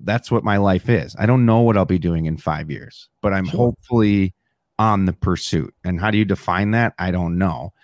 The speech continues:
Speaker 1: But it's just kind of, it's a, it's a do what you love every day forever.
Speaker 2: Yeah.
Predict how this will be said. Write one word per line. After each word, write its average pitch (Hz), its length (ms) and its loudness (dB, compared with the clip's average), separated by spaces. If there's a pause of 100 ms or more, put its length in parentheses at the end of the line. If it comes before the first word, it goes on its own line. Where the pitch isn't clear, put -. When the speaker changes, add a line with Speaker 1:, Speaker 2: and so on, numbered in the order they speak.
(300)
Speaker 1:
But 104 120 2
it's 107 160 0
just 139 220 2
kind 139 240 4
of, 101 180 2
it's 101 200 -2
a, 90 200 0 (920)
it's 101 220 -2
a 98 60 2
do 92 280 4
what 143 160 4
you 120 160 6
love 101 540 4
every 104 300 2
day 92 280 2
forever. - 600 -10 (680)
Speaker 2:
Yeah. 123 260 0